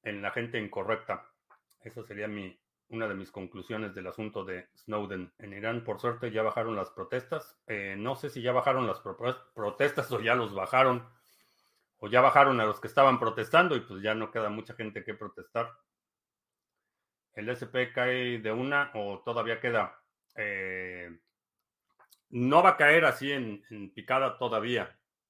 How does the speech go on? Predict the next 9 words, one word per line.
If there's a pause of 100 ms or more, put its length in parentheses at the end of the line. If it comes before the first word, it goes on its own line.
(160)
Va
a
haber
algunas
oscilaciones,
pero (840)
la
trayectoria, (720)
eh,